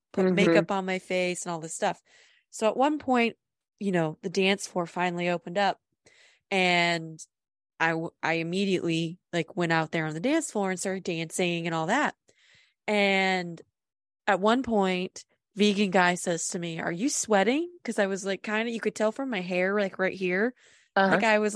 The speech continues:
Speaker 1: perspirating, and I s-, was, like, sweating last time 'cause, like, I'm dancing, like, I'm having a good time.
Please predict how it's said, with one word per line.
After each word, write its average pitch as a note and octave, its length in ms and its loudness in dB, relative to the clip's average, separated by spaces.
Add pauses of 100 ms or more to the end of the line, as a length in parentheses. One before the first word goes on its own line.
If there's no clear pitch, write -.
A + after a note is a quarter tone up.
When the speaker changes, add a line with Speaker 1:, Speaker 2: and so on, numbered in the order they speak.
Speaker 1:
perspirating, F#3+ 760 -2
and F#3 160 -10 (240)
I G4+ 80 0
s-, - 280 -6
was, A3 180 -4
like, G3+ 120 0
sweating A3 420 0
last C4 340 4
time F#3 220 2
'cause, F#3 180 -6
like, F#3+ 160 -2
I'm G#3 140 -2
dancing, G3 500 -4
like, E3+ 160 -8
I'm F3+ 100 -8
having G3 200 -2
a G3 40 -4
good G#3+ 200 0
time. G#3 520 2